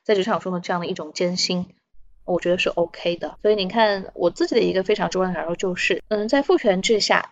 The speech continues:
男性他在家庭结构中作为父亲，他似乎是不被容许软弱的，他一定是一种非常硬朗的、硬汉的，他要去承担起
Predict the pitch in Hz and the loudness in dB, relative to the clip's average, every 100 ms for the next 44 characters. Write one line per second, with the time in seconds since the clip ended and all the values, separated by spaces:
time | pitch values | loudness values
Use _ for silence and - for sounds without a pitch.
0 | _ 180 160 202 285 262 226 - 240 262 | _ -4 -2 -2 0 0 -2 0 2 2
1 | 233 - 285 302 - - - 175 170 202 | 2 2 4 4 0 -12 -8 -6 -4 -4
2 | - 160 - 254 214 233 226 233 262 214 | -2 -2 6 6 6 4 4 4 4 4
3 | 208 - 285 - 254 233 233 - _ - | 2 -2 -2 0 2 4 2 -2 _ -20
4 | _ _ - 269 - 294 254 - 254 - | _ _ 0 0 2 2 2 2 -2 -2
5 | 214 - 165 170 330 302 202 165 147 180 | -6 -6 -6 0 4 6 6 2 -2 -4
6 | - 180 147 165 143 - 196 339 254 - | 0 0 4 4 2 -2 0 4 4 2
7 | - _ - 254 208 196 370 349 294 262 | -10 _ 0 0 2 0 0 2 2 2
8 | 214 196 196 - 156 175 226 233 185 180 | 2 -2 -2 0 0 0 0 2 0 -2
9 | - 359 285 180 - - 151 - - 349 | -2 2 2 2 -2 -6 -8 -8 -6 0
10 | 269 208 - 190 160 202 196 - - 170 | 0 0 -2 0 0 2 2 0 -12 -8
11 | 165 214 220 - 185 | -2 0 0 -2 -4